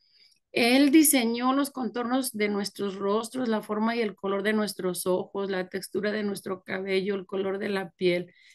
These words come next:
la forma de nuestro cuerpo. Y podemos regocijarnos del propósito de la belleza física, que es, es traer la gloria a Dios. Eso es lo que tenemos que pensar,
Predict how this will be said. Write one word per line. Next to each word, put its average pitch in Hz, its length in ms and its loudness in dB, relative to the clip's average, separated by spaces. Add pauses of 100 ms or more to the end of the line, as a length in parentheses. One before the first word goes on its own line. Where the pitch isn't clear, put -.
(140)
la 196 160 0
forma 202 460 0
de 202 100 2
nuestro 185 500 0
cuerpo. 180 640 0 (920)
Y 220 140 -6
podemos 233 400 0
regocijarnos 226 840 -4
del 202 320 0
propósito 208 580 -4
de 220 80 -6
la 196 140 0
belleza 196 420 0
física, 190 680 -6 (420)
que 190 320 2
es, 208 460 0
es 196 640 0
traer 190 300 4
la 220 140 0
gloria 226 420 -2
a 196 80 2
Dios. 175 600 0
Eso 269 300 0
es 277 60 2
lo 240 100 0
que 214 100 -4
tenemos 202 420 -4
que 190 120 -10
pensar, 180 560 -6